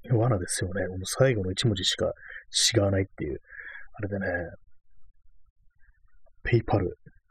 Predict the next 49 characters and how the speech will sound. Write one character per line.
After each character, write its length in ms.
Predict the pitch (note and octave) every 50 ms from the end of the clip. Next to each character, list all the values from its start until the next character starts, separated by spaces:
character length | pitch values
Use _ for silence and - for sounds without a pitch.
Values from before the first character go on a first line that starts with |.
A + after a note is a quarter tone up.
| - - - -
ペ 120 | - C3+
イ 60 | C#3+ C#3
パ 100 | D3 C#3
ル 80 | C#3
マ 120 | B2+ A#2+ A#2+
フ 80 | - -
ィ 40 | F#2+
ア 40 |
っ 40 | -
て 120 | - - G2
あ 20 |
り 60 | G2
ま 80 | G2 G2
す 120 | - -
よ 60 | F#2
ね。 80 | - F2+
な 100 | F#2 F#2
ん 60 | F#2
か 140 | F#2 - -
あ 40 | -
の、 80 | - E3+ E3+ E3+ - - - - _ _ - - - - - - - - - - - _ -
ね、 80 | A2+ -
創 180 | - - A#2+
設 220 | - - A2+ - -
者 100 | - F#2+
が 120 | F2+ F2
あ 40 | E2+
の、 240 | F2 F2 E2+ - - - - _ - - - - - _ - - - - - - G2
ま 100 | F#2 F2+
あ、 40 | F#2
ネ 140 | G2+ G#2+ G#2+
オ 100 | A2+ A#2
リ 100 | A#2+ A2+
ベ 120 | A2+ A2
マ 160 | A2 A2 G#2+
フ 100 | - -
ィ 40 | G2
ア 40 | F#2
み 80 | F2+
た 100 | - -
い 20 | G2
な 60 | F#2
感 160 | - - G2
じ 120 | F#2+ - G2+
の 80 | F#2+
ね、 80 | F#2+ F#2
あ 120 | F#2 F2+
れ 80 | F2+ F#2+
で、 140 | F#2 F#2